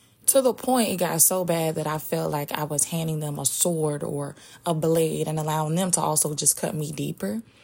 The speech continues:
So sometimes, you know, when we're caught off guard, we tend to fall into traps that we subconsciously do see coming, but we just don't know when. We know challenges are coming. We know barriers are coming. We know that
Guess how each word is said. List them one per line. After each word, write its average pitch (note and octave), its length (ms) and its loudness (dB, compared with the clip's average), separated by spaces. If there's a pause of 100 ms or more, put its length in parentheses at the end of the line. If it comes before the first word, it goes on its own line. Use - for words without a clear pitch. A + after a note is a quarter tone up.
(640)
So F3 200 4
sometimes, F3 760 2
you D#3+ 40 -2
know, D#3 180 0
when D#3 180 -2
we're F3+ 140 4
caught E3 220 0
off D3 160 -2
guard, D3+ 460 -2
we D#3 80 -8
tend F3 240 0
to D3+ 100 -2
fall D#3+ 320 0
into D3+ 160 -4
traps D3 360 -2
that D3+ 180 -2
we E3 80 -2
subconsciously D#3 960 -2 (680)
do G#3+ 220 4
see A#3+ 240 2
coming, B3 460 2 (400)
but F#3+ 80 2
we G3+ 100 4
just F#3 200 2
don't D#3+ 180 2
know D3+ 140 0
when. D3 380 -6 (420)
We C4+ 120 4
know A3 140 6
challenges D#3+ 720 0
are D3 220 -2
coming. D#3 340 0
We E3+ 100 0
know F#3 120 2
barriers D#3 500 2
are D#3 80 0
coming. D3+ 460 -2
We E3+ 160 0
know E3 260 4
that D3+ 260 0